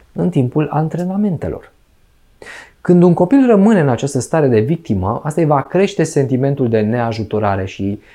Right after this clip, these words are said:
sentimentele că el are niște probleme, niște defecte. Aceste sentimente pot fi foarte dăunătoare pentru dezvoltarea stimei de sine.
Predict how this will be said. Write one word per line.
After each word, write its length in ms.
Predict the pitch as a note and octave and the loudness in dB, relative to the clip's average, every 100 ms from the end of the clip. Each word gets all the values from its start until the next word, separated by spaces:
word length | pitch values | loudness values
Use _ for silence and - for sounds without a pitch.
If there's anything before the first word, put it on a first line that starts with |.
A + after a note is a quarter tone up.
| _ _ | _ _
sentimentele 760 | - C3 A#2+ B2 C3 D#3 D3 C3 | -6 -4 -2 0 0 2 0 0
că 440 | - C3+ C3 B2+ C#3+ - | -2 0 0 0 -4 -10
el 300 | C3+ F3 F#3 | -4 0 2
are 160 | F3 | 2
niște 340 | F3+ F#3 - F#3 | 0 -2 -2 -6
probleme, 840 | - F3+ E3+ C3+ E3+ F#3+ C#3+ G2+ | -2 -2 0 2 2 2 0 -2
niște 360 | F#2+ G#2+ - | -2 -6 -6
defecte. 800 | C3 C3 B2+ - - C#3 _ - - _ _ _ _ _ _ _ _ _ | -6 -4 -8 -8 -10 -10 _ -16 -16 _ _ _ _ _ _ _ _ _
Aceste 320 | - D3 A3+ | -2 0 2
sentimente 580 | B3+ G#3 E3+ E3+ F3+ G3 | 2 2 2 2 2 0
pot 200 | E3 E3 | 0 -2
fi 100 | - | -2
foarte 500 | D3 - - F3 F3 | -6 -4 0 0 2
dăunătoare 560 | D3 C#3+ C3+ B2 D3+ D3 | 2 2 2 -2 0 0
pentru 260 | C#3 B2+ | -2 -4
dezvoltarea 600 | B2 A#2+ A2 A2+ A2 A#2 | -2 -2 -2 -2 -2 -4
stimei 380 | A2 - A#2+ A2 | -4 -6 -6 -4
de 100 | G2 | -4
sine. 460 | F#2 - G2 E2 | -6 -10 -10 -10